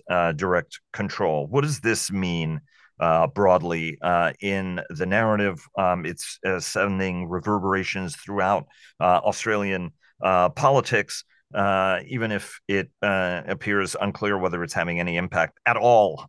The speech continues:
uh, on, on the Chinese. Wa-, wa-, walk us through what's going on, uh, and what does it mean before we get to some of the alliances and partnerships, uh, that the Australians are striking regionally and, and some of the,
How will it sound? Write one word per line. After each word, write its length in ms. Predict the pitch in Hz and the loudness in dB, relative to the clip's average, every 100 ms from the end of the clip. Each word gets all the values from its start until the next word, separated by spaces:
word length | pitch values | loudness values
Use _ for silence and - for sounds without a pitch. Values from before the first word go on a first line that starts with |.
| - | -2
uh, 260 | 101 92 87 | 0 0 0
on, 280 | 101 95 95 | 0 0 -2
on 220 | 98 98 | -2 -2
the 60 | 90 | -4
Chinese. 520 | - 95 90 80 71 - | -6 -6 -4 -6 -8 -6
Wa-, 140 | 104 - | -4 -4
wa-, 240 | 117 117 87 | -6 -4 -4
walk 320 | 113 135 151 | 0 0 2
us 120 | 131 | -2
through 320 | - 117 107 - - - - | 0 -2 -2 -4 -16 -18 -2
what's 200 | 117 - | -2 0
going 260 | 113 107 | 0 2
on, 340 | 98 95 92 90 | 4 4 2 -4
uh, 380 | 90 90 85 85 | -2 0 -2 -2
and 200 | 95 95 | -4 0
what 100 | 98 | 0
does 180 | 95 82 | 0 -6
it 80 | |
mean 180 | 90 92 | -8 -6
before 300 | 87 - 110 | -6 -2 -2
we 100 | 101 | -2
get 220 | 82 95 | -2 -2
to 100 | - | -2
some 240 | 98 - 95 | -4 -2 -2
of 180 | 85 78 | -4 -4
the 220 | 90 82 - - - | -4 -4 -10 -20 -2
alliances 640 | 95 107 117 107 - 85 | 2 4 2 0 -4 -4
and 120 | 90 | -6
partnerships, 800 | 78 113 - - 92 80 - - - _ _ | -4 -4 -4 -4 -2 -4 -10 -16 -20 _ _
uh, 220 | - 87 85 | 0 2 2
that 160 | 87 | -2
the 100 | 87 | -2
Australians 480 | 87 - 107 98 82 | -4 0 0 0 -2
are 80 | 90 | -4
striking 600 | - 95 90 90 87 85 | -2 -2 -2 -4 -6 -6
regionally 540 | 92 92 85 87 87 | -4 -4 -4 -4 -2
and, 280 | 85 82 85 | -2 -2 -4
and 180 | 80 85 | -6 -6
some 200 | - 87 | -4 -4
of 80 | 85 | -2
the, 280 | 82 80 | -2 -2